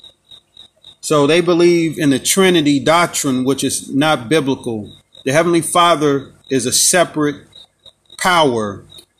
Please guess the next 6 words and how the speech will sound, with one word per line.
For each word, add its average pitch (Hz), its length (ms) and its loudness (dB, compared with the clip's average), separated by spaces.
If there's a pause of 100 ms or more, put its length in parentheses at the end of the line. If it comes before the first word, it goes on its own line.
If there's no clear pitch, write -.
(180)
a 123 80 -8
separate 156 720 0 (420)
spirit. 156 760 0 (480)
The 127 60 -2
Heavenly 151 260 2
Father 147 640 0